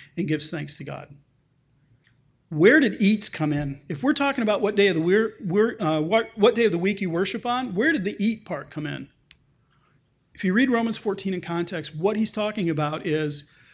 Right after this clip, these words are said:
um, and you get this from the Didache, the, the ancient church document, it says the hypocrites fast on Monday and Thur-, Monday and Wednesday.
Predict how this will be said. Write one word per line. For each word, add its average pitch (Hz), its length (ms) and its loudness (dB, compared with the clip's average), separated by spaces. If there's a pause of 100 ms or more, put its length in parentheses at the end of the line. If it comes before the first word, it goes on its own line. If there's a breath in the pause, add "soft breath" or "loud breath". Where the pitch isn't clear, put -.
(200 soft breath)
um, 160 160 -2
and 175 160 4
you 190 60 4
get 233 180 0
this 240 140 0
from 190 180 -2
the 170 80 2
Didache, 180 500 -2
the, 156 240 -8
the 151 460 -8
ancient 170 380 0 (420)
church - 280 0
document, 196 380 -2
it 196 40 -8
says 180 180 -2
the 170 80 -2
hypocrites 170 600 -4 (100)
fast 170 320 -2
on 156 100 -2
Monday 160 260 0
and 143 160 -6
Thur-, 170 240 -8
Monday 160 280 2
and 143 100 2
Wednesday. 156 400 -2